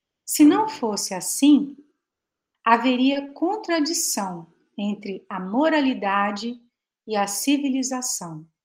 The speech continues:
o que é impossível,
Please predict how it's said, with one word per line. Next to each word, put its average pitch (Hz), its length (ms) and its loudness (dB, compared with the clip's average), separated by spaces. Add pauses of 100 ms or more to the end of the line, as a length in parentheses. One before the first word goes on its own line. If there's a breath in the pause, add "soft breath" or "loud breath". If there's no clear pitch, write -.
(600)
o 311 100 0
que 302 260 0
é 277 260 0 (100)
impossível, 208 1080 -2